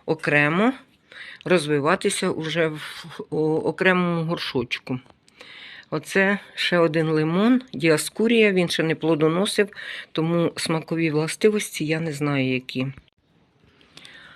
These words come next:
Ну, от за лимоном Лунаріо уже іде апельсин. Апельсини я вам показувала, мандарини також ми вже списочок зробили,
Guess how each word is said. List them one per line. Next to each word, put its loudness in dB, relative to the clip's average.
Ну, 2
от -2
за 0
лимоном 2
Лунаріо 2
уже 0
іде 0
апельсин. 2
Апельсини 2
я 2
вам -2
показувала, -4
мандарини -2
також -6
ми 2
вже -2
списочок -2
зробили, 4